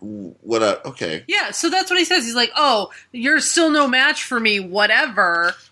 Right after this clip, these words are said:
Speaker 2: And then back on this one, he's like, "I gotta be careful because that'll cut my skin."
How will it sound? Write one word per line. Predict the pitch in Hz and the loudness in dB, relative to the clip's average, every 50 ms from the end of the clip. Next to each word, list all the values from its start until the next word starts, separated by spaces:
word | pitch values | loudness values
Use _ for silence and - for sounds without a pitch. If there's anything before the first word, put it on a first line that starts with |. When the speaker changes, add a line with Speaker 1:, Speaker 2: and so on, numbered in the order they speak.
| _ _ - | _ _ -6
Speaker 2:
And | - 262 269 269 285 | -2 0 0 2 2
then | 285 285 277 269 262 - - - - | 2 2 2 0 -2 -4 -6 -10 -10
back | 247 208 196 196 294 294 320 330 330 330 - - 254 - - 240 | -10 -8 -4 -2 0 2 2 2 0 -2 -4 -8 -10 -8 -4 -2
on | 262 262 254 | -2 0 0
this | 277 339 330 - | 0 0 0 0
one, | 330 330 294 | 0 0 0
he's | 269 269 247 | 0 -2 0
like, | 294 247 233 190 | 0 0 0 0
"I | 247 262 | 0 0
gotta | 247 285 294 285 | 2 2 0 0
be | 233 269 240 | 0 -2 -6
careful | - - 311 320 311 - 285 254 | -4 -2 -2 0 0 0 -2 -4
because | 208 240 220 - 277 240 220 - - - | -4 -6 -4 -2 -2 -2 -2 -4 -8 -2
that'll | 240 240 254 262 254 | 0 0 0 0 -2
cut | 254 - - - 220 - 220 | -6 -6 -4 -2 -2 -2 -2
my | 233 226 226 | -2 -2 -2
skin." | 247 - - - - 254 247 233 208 170 160 | 0 -2 -4 -6 -4 0 0 2 2 0 -2